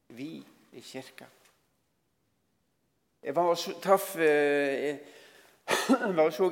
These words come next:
ei av kirkene sist gang jeg var der nede inne, og besøkte ei av kirkene som var sprengt. Du så splintrene som hadde, eh, ødelagt veggene og, og malerier.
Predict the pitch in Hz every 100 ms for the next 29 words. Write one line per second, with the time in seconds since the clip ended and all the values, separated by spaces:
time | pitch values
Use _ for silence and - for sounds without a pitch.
0 | 180 185 170 131 139 165 156 196 190 165
1 | 165 151 170 151 143 139 147 175 170 156
2 | - - 190 156 160 160 170 170 170 151
3 | 147 143 139 156 143 117 135 - 170 143
4 | - - - _ _ _ _ _ _ _
5 | _ _ _ _ - _ _ _ _ _
6 | - 135 156 151 147 131 123 131 123 123
7 | 123 120 127 127 123 117 113 135 143 135
8 | 131 - 127 120 131 139 135 123 113 120
9 | 117 117 123 127 131 131 135 123